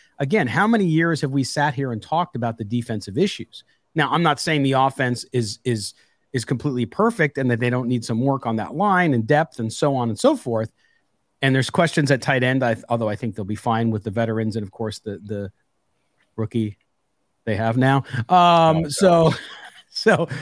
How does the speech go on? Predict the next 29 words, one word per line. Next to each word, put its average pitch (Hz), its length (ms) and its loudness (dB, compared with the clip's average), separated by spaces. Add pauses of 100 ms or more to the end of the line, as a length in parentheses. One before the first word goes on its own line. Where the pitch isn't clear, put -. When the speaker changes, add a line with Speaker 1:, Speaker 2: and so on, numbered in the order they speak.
(240)
Speaker 1:
that, 165 280 2
that's 214 300 4
fine 156 380 2
too. 165 400 0 (300)
But 175 300 0
to 196 120 2
me, 262 240 4
this 214 220 2
is 175 140 -2
fair. 202 460 -2
And, 160 220 -2
and 175 140 -2
I, - 160 -8
and 175 300 -4
I 165 80 4
find 302 360 0
it 254 80 -2
really 214 260 4
interesting, 202 640 -2
Mo. 123 220 -6
And 160 220 -2
I, 196 80 -2
listen, 226 300 2 (120)
I 220 160 2
don't 226 260 2
mind, 151 480 -2
and 139 120 -2
I 139 180 -4
understand 127 880 -4